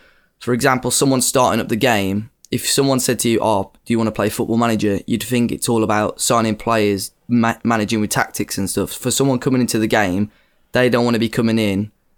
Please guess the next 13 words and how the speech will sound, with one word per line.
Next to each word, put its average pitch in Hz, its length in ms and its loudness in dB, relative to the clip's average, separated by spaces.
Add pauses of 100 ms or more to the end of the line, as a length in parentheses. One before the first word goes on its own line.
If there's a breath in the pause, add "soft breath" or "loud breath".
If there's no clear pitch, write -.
(260)
and 110 120 2
messing 113 320 0
about 107 260 0
with, 107 320 -2 (140)
with 113 200 -2
players' 104 680 2 (100)
morale 113 400 4
and 120 140 2
so 120 220 2
on. 117 80 2
They'd 120 320 0
be 120 100 2
wanna, 113 380 0